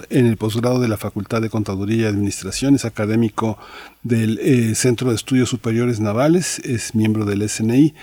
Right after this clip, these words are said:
y, eh, es uno de nuestros especialistas, eh, en estudios electorales.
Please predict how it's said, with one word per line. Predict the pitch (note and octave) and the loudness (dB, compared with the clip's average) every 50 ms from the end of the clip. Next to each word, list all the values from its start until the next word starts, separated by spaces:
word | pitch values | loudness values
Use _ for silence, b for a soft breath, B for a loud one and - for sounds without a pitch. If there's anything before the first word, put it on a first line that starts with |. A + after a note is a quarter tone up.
| B B B B B B - | B B B B B B 2
y, | A2 A2+ A2+ A2+ | 4 6 6 6
eh, | A2 A2 A2 D#3 | 4 4 2 2
es | C#3+ - - | 0 2 4
uno | C3+ B2 B2 B2 B2 A#2+ | 4 6 6 4 4 2
de | A2 B2+ | 2 2
nuestros | A#2+ A#2 A2+ - - - A2+ G#2+ - - - | 2 2 0 -2 -4 -4 -4 -4 -4 -4 -6
especialistas, | - - - - A2 - A#2 G#2+ G#2+ A#2 B2+ - - - A#2 G#2 - - - | -6 -6 -4 -4 -4 -2 -2 0 0 0 -2 -2 -2 -4 -4 -4 -4 -6 -4
eh, | - C3+ A2+ A2 G#2+ | -2 -2 0 0 0
en | G2+ G2+ | 0 0
estudios | G#2 - - - C3+ B2 G#2+ A2 G#2 - | -2 -4 -2 0 0 2 2 0 0 -2
electorales. | G#2+ F#2+ G2 - - A#2 A#2 C3 C3+ B2+ - - - | -4 -4 -6 -4 -4 0 2 2 2 2 0 -4 -8